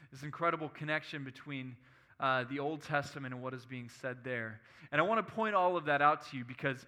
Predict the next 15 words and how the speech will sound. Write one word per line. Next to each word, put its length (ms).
we're 80
not 220
gonna 160
talk 340
about 340
any 280
of 140
those 260
things 480
for 80
the 100
rest 360
of 80
the 80
time. 300